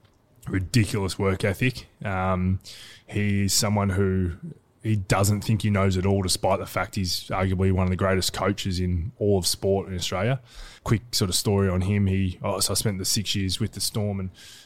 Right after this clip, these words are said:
in my, halfway through my first year there, so I've gone into N R L, have no idea about the game. Um, you feel like an, an intruder, even though they made you feel so welcome. And we'd lost two games in a row.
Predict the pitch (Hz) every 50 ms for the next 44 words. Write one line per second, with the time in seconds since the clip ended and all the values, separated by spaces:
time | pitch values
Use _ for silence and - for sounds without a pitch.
0 | _ _ - - 117 113 110 110 104 101 98 92 87 - - - 107 113 120 -
1 | 127 117 - - 117 110 104 95 90 - - - 110 113 101 - - 110 107 107
2 | 101 98 95 90 - - 104 92 95 95 90 - - - - - - - - -
3 | 101 92 - 117 113 110 101 95 98 117 120 104 95 95 92 92 98 117 117 -
4 | - 104 110 110 110 104 98 92 92 92 92 90 90 90 80 90 87 90 90 92
5 | 92 92 92 92 90 - - - - 95 95 92 90 90 92 92 92 - 98 98
6 | - - 113 101 92 87 85 - 95 92 87 92 92 101 71 67 - - 95 95
7 | 92 92 95 - - 110 98 - - 117 107 107 101 98 92 95 98 104 110 104
8 | 101 98 92 92 90 90 95 95 92 90 92 - - 101 87 - - 98 87 90
9 | 90 90 95 92 - 101 95 92 - - - - - - - - - - - 117
10 | 101 98 101 98 98 98 92 - - - _ _ _ _ _ _ _ _ _ _
11 | _ - - _ _ _ _ - 123 113 104 110 120 117 113 - - - - 127
12 | 120 113 110 104 107 101 92 92 95 98 98 107 104 98